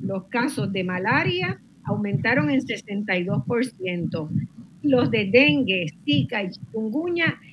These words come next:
en setecientos por ciento respecto al veinte veintidós. Entonces, esto es, fíjense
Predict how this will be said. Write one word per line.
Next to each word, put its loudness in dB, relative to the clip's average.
en 6
setecientos 0
por 2
ciento -4
respecto -2
al -4
veinte -2
veintidós. -4
Entonces, 2
esto 2
es, 2
fíjense -2